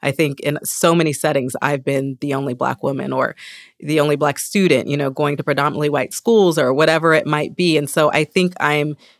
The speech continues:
very comfortable in those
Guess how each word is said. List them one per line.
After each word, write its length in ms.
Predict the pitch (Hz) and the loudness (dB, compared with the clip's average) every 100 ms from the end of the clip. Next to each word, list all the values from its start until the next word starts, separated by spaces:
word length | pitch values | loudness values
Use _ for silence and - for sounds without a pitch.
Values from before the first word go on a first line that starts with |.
| _ | _
very 580 | 139 165 160 165 151 151 - _ _ _ _ _ | -2 2 4 4 2 -2 -8 _ _ _ _ _
comfortable 720 | - 165 151 175 170 175 180 | -4 -4 0 0 2 4 2
in 160 | - 160 | 2 2
those 180 | 151 | 0